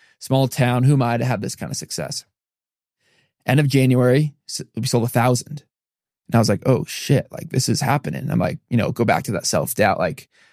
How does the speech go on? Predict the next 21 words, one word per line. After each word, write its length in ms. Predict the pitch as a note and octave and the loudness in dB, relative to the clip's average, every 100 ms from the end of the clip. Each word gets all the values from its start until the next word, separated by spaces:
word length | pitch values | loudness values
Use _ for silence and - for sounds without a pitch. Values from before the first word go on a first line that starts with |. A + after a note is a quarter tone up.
| _ _ _ | _ _ _
flash 260 | A2+ A2 - | -2 0 -2
in 60 | A2 | -2
a 40 | |
pan, 340 | C#3+ B2 A#2+ | 0 2 2
"Why 200 | A#2+ A2 | 0 0
me? 600 | A#2 B2+ C3 C3 B2+ B2+ - | 0 2 4 4 2 0 -2
Like, 280 | A2+ - - | -6 -6 -8
this 160 | B2 B2 | -6 -6
is 60 | |
gonna 140 | G#2+ F#2 | -6 -6
keep 140 | - | -4
happening." 560 | C3+ C#3 - C3 B2+ A#2+ - _ _ _ - | -2 0 0 0 0 -2 -8 _ _ _ -2
And 100 | C3+ | 0
then 80 | |
I 60 | F#3 | 2
posted 320 | E3+ F3 D3 | 2 2 0
a 40 | B2 | 0
video 460 | B2+ C3+ B2+ A#2+ | 2 2 2 2
on 200 | - G#2 | -2 -4
February 640 | A#2 - B2+ C#3+ D3 D#3 C#3+ | -6 -2 0 0 2 2 0
second, 560 | - B2 A2+ A2+ G#2+ | -2 -2 -2 -4 -6